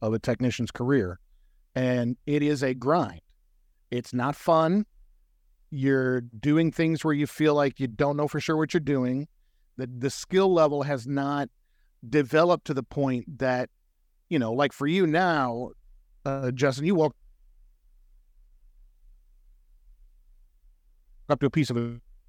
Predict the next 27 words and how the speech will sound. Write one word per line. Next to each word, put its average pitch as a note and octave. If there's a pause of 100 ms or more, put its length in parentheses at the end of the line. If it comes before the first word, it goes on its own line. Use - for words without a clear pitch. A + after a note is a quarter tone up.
(140)
going A#2+
on, B2+ (140)
you G2+
know? G2 (680)
But, B2
but C3+ (180)
those, D3+ (120)
those E3
guys F#3
who E3+
are D3
in D#3+
those C#3+
first - (440)
two E3
to F3+
five D#3+
years, C3+
let's A#2
call G2+
it, G#2 (120)
that A2
I A2
call C3+
it B2+
the -
grind, A#2